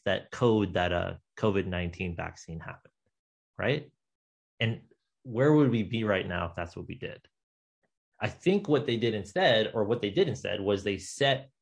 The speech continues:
again, a really bold, audacious goal. And they rallied a multi-sector approach to get there,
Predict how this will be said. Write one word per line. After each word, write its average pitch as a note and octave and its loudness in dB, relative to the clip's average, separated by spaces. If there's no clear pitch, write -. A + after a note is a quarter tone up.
again, G#2 -2
a G#2 -2
really A2 2
bold, G#2 4
audacious F2+ -4
goal. - -12
And A#2 0
they A2+ -2
rallied A#2+ 4
a G#2 -4
multi-sector A2 0
approach F#2 -4
to F#2+ -10
get F#2 -6
there, G#1+ -12